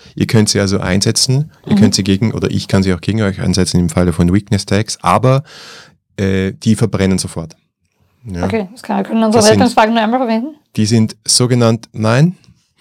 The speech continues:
Speaker 1: sie sind aber sogenannt crispy. Ja?
Speaker 2: <laughs> Okay.
Speaker 1: Das heißt, er exist-, ist, ja, weil sie sofort verbrennen, wenn man sie benutzt. Äh, das heißt einfach, ihr braucht immer Downtime. Es gibt einen Downtime-Move, um die wieder, äh,
Speaker 2: Sie
Speaker 1: zu
Speaker 2: haben alte
Speaker 1: aktivieren.
Speaker 2: Rettungswagen, verstehe.
Speaker 1: Sie, s-,
Speaker 2: Mhm.
Speaker 1: sie sind nicht weg, deswegen sie geben euch nur keinen Bonus mehr.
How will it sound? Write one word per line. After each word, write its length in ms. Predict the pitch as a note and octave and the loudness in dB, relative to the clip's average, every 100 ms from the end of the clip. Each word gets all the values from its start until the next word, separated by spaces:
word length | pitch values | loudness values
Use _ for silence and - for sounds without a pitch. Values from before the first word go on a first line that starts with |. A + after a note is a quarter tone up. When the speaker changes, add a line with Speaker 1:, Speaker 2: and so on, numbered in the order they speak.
| - _ _ | -20 _ _
Speaker 1:
sie 180 | G2 A#2+ | -4 -2
sind 200 | A#2+ B2 | 0 0
aber 200 | G2+ A2+ | 2 2
sogenannt 420 | B2 A#2+ A2+ G#2 | 2 0 0 -2
crispy. 520 | - A2 - C#3 E3+ - - - | -2 -2 0 -2 -4 -6 -10 -2
Ja? 220 | G#2 B2 | 0 0
Speaker 2:
<laughs> 140 | A#3 | 0
Okay. 220 | G#3+ A#3+ - - | -2 -4 -6 -4
Speaker 1:
Das 100 | G#2 | -2
heißt, 200 | A2 - | 0 4
er 120 | B2 | 4
exist-, 460 | B2 - A#2 - - - - | 4 2 0 -2 -14 -18 -14
ist, 220 | - - - - - | -12 -12 -8 -6 -2
ja, 140 | G2 | 0
weil 120 | F#2+ | 2
sie 120 | F#2+ G#2 | 0 -2
sofort 480 | G2 - G#2 F#2 | -4 -4 -4 -4
verbrennen, 380 | - - F#2 G2+ | -6 -4 -2 -2
wenn 80 | F#2+ | -2
man 80 | F#2 | -4
sie 100 | F#2 | -4
benutzt. 460 | F2+ B2+ D#3 - - - - - - | -2 -2 -2 -6 -10 -20 -20 -20 -2
Äh, 120 | F#2+ | 0
das 140 | G2 A2+ | 2 2
heißt 240 | G#2+ - | 0 2
einfach, 280 | G2 G2+ G2+ | 0 2 0
ihr 100 | F#2+ | 0
braucht 340 | F#2+ F#2+ - | 2 0 -2
immer 300 | - G2 G2 | -2 0 0
Downtime. 640 | F2+ F2 G2+ G2+ G2+ G2 F#2+ | 0 2 2 2 2 2 2
Es 100 | - | 0
gibt 180 | - F#2 | -2 -2
einen 120 | F2+ | 0
Downtime-Move, 800 | E2+ F#2 - F2+ F2 F2 F2+ - | 0 -2 -4 -4 -2 -4 -4 -4
um 140 | F#2 | -4
die 180 | E2+ F2 | -2 -2
wieder, 720 | F2 E2+ E2+ D#2+ E2 - E2+ | -2 -2 -2 -2 -4 -4 -4
äh, 40 | F2 | -2
Speaker 2:
Sie 80 | - | 0
Speaker 1:
zu 60 | |
Speaker 2:
haben 60 | G#3 | 2
alte 80 | G2+ | 2
Speaker 1:
aktivieren. 260 | F#3+ - F2+ | 2 2 2
Speaker 2:
Rettungswagen, 400 | A#2+ D#3+ E3+ F#3+ | 0 -2 -6 -8
verstehe. 300 | - - G3 G3 | -10 -10 -10 -6
Speaker 1:
Sie, 180 | - A2+ | 0 2
s-, 260 | - A3 | 2 2
Speaker 2:
Mhm. 40 | A3 | 2
Speaker 1:
sie 180 | G#3+ | 0
sind 380 | G#2+ - C3+ D#3 | 0 2 2 2
nicht 400 | A2 G#2+ G#2+ F#2+ | 2 2 0 2
weg, 240 | G#2+ D3 - | 2 2 -4
deswegen 380 | G2 - F#2 G2+ | -4 -2 -2 -2
sie 120 | - | -2
geben 200 | G#2 A2+ | -2 0
euch 120 | G2 | -2
nur 100 | G2 | -4
keinen 220 | - F2 D#2 | -4 -6 -2
Bonus 320 | D#2 D#2 D2+ | -2 -2 -6
mehr. 140 | D2 | -14